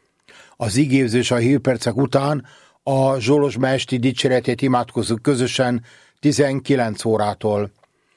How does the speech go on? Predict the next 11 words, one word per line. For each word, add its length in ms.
Isten 340
jelenlétében 960
Varga 380
László 360
püspök 420
atya 240
elmélkedése 800
tizenkilenc 840
óra 140
huszonöt 560
perctől. 680